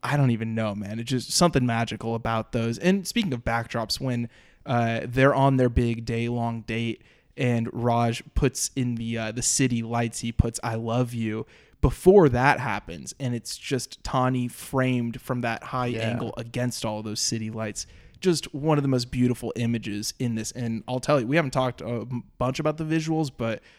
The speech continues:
Speaker 1: it is such a beautifully shot movie. Like,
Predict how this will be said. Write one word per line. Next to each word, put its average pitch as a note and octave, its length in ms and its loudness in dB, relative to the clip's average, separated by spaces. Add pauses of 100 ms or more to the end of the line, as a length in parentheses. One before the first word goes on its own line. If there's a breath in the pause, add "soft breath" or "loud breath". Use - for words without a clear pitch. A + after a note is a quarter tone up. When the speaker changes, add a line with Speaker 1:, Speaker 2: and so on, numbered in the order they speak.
(220 soft breath)
Speaker 1:
it D3 120 4
is B2 140 0
such - 320 2
a D3 60 0
beautifully A#2 480 -2
shot G2+ 280 0
movie. A2+ 460 -2
Like, A2 340 -6